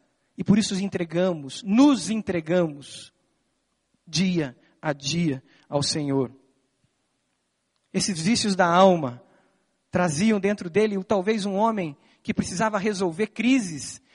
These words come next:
E aí o ministério de libertação da nossa igreja seria muito importante. Aí o ministério <laughs> Celebrando a Vida, o outro ministério que vão trabalhar, como que chama, pastor Falcão? Celebrando a recuperação, porque esse homem tinha vícios na sua alma,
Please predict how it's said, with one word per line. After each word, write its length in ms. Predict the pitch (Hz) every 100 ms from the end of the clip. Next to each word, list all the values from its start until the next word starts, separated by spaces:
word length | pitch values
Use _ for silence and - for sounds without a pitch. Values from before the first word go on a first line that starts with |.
| _
E 60 | 196
aí 120 | 220
o 60 | 285
ministério 440 | 262 214 254 254
de 80 | 233
libertação 520 | 220 226 220 202 247
da 80 | 233
nossa 200 | 214 208
igreja 400 | 175 202 226 202
seria 240 | 196 196
muito 220 | 202 226 214
importante. 600 | 185 165 202 220 - - _ _ -
Aí 280 | 196 262 285
o 80 |
ministério 520 | 240 233 196 208 240 214
<laughs> 20 |
Celebrando 480 | 247 220 196 254 214
a 60 |
Vida, 440 | 160 196 247 170 - - -
o 80 | 208
outro 220 | 247 240
ministério 420 | 220 190 233 220
que 140 | 220 - _
vão 180 | 185 208
trabalhar, 360 | 196 185 196
como 120 | 208 190
que 100 | -
chama, 200 | 214 196
pastor 240 | 165 165
Falcão? 460 | 160 151 170 147 139 _ _ _ _ _ _ _ _ _ _ _ _ -
Celebrando 680 | - 262 247 202 214 277
a 40 | 247
recuperação, 720 | 233 - 220 180 - 226 220
porque 240 | - -
esse 180 | 311 -
homem 180 | 302 311
tinha 320 | 302 294 311
vícios 560 | 240 175 302 311 285 247
na 120 | 254
sua 220 | - 269
alma, 420 | 233 269 269 170